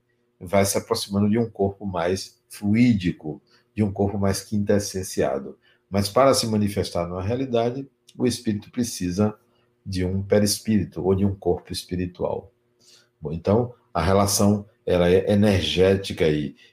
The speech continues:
e quanto mais o espírito evolui, é, menos ligado ele estará, é, ao corpo físico.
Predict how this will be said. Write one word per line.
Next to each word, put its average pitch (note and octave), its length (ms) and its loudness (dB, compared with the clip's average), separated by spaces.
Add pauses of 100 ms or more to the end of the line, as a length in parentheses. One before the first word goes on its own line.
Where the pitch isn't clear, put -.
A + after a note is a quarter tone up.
e F2+ 100 -4
quanto A2+ 340 0
mais G2+ 300 4
o F#2+ 40 -4
espírito E2+ 460 -8
evolui, A2 720 0 (340)
é, F2+ 380 -2
menos A2+ 400 2
ligado G2 480 2
ele G2+ 120 2
estará, G2 640 -2 (380)
é, F2+ 500 -4
ao F2+ 240 -2
corpo - 400 -10
físico. D#2+ 800 -2